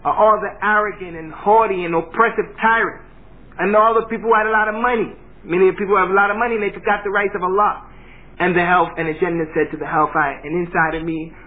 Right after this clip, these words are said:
are the poor, the weak, the oppressed." So we know from these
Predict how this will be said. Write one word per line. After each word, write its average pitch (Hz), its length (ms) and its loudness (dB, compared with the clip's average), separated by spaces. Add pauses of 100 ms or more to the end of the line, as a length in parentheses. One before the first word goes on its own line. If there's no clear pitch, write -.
are 190 220 2
the 175 80 -6 (160)
poor, 170 400 0 (220)
the 180 180 4
weak, 185 260 0 (300)
the 170 80 4
oppressed." 175 560 0 (1800)
So 170 100 2
we 175 80 6
know 180 160 4
from 165 160 -6
these 156 160 -4